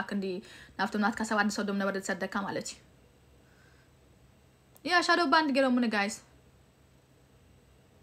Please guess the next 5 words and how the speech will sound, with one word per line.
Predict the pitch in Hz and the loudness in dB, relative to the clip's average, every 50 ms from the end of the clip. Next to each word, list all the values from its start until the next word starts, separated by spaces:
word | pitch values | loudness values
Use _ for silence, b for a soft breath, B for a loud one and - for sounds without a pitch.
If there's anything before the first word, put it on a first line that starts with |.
| _ - - _ _ _ _ _ _ _ _ _ _ _ _ _ _ _ - - _ - - _ _ _ _ - _ _ _ _ _ _ _ _ _ - - | _ -20 -20 _ _ _ _ _ _ _ _ _ _ _ _ _ _ _ -20 -20 _ -20 -20 _ _ _ _ -20 _ _ _ _ _ _ _ _ _ -8 -6
ያ፣ | 262 | -2
ሻዶው | - 311 320 330 277 | -2 0 0 0 2
ባንድ | 262 302 285 254 | 2 4 4 2
ገይሮምኒ | 226 220 226 220 220 214 208 202 | 2 0 0 0 0 0 0 -2
ጋይስ። | 202 196 202 220 - | -6 -8 -8 -8 -10